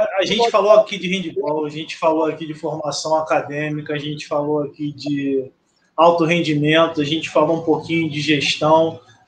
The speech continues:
a gente falou um pouquinho de amizade que o handball dá, de parcerias que a gente pode construir. Mas e a família nisso? Como é que, como é que as pessoas... O Manel falou uma coisa muito engraçada no começo, que eu me identifico muito, né? Você é testemunha disso.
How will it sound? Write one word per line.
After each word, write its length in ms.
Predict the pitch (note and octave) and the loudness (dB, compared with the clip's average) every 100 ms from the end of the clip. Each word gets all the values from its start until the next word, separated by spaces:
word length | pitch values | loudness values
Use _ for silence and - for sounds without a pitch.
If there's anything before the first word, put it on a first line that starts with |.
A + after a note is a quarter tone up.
| D#3+ | 0
a 100 | D#3 | 2
gente 280 | F3 F3 | 2 2
falou 260 | - E3 F3 | 4 6 4
um 20 | |
pouquinho 720 | E3+ E3 - _ _ - F3 | 2 -2 -6 _ _ -4 -2
de 80 | E3+ | 2
amizade 600 | E3+ E3+ C#3+ E3+ F#3 E3 | 2 2 2 4 4 2
que 120 | - | -2
o 40 | D#3 | -2
handball 540 | E3+ D3+ D3 D#3 D3 | -2 -2 0 2 2
dá, 260 | D3 D#3 D#3+ | 2 2 2
de 100 | D#3 | 0
parcerias 680 | - E3+ - E3 D#3 F#3 F3+ | 0 0 4 2 2 0 0
que 100 | E3+ | -2
a 20 | |
gente 200 | E3+ - | -2 -4
pode 240 | E3 E3 | -2 -2
construir. 720 | - D#3 - D#3 C#3+ E3+ E3 - - D3+ - _ _ _ _ _ _ _ _ _ _ _ _ _ - | -4 -8 -8 -6 -2 2 2 0 -8 -12 -14 _ _ _ _ _ _ _ _ _ _ _ _ _ 2
Mas 260 | F3 F3+ | 4 4
e 60 | F#3+ | 6
a 100 | A#3+ | 4
família 440 | A#3+ A3 G#3+ G#3+ | 6 4 6 4
nisso? 180 | G#3 G#3 | 4 0
Como 140 | E3 F#3+ | 2 2
é 60 | |
que, 180 | G3+ A3 A3 | 2 -4 -6
como 220 | - F#3 G3+ | -2 2 4
é 80 | |
que 180 | G#3+ A3+ | 4 4
as 340 | G3+ F3 F3+ - | 6 6 4 2
pessoas... 500 | F#3 F#3+ G3 F#3 - | 0 4 4 4 -2
O 200 | E3+ E3 | -2 2
Manel 340 | F#3+ G3 A#3+ | 4 6 4
falou 220 | - G#3+ | 4 0
uma 160 | G#3 G3 | 2 0
coisa 220 | G3 F#3+ | 0 0
muito 200 | F3+ F3+ | -2 -4
engraçada 600 | G#3+ F#3+ D#3 - F3 E3+ | 0 2 2 2 0 0
no 100 | D#3+ | -4
começo, 480 | - D3 F3 E3+ - | -8 0 2 2 0
que 80 | F3 | -2
eu 60 | |
me 60 | F3+ | 0
identifico 520 | F3+ F#3 - F#3 F#3 | 0 -2 -4 -6 -6
muito, 260 | E3+ D#3+ C#3 | -6 -6 -6
né? 100 | C3 | -8
Você 240 | C3+ - | -8 -2
é 40 | E3+ | 0
testemunha 560 | E3+ E3+ F3+ E3 F3 | 0 -4 -4 -2 -2
disso. 460 | E3 D3 D#3 - - | 0 -4 -6 -8 -18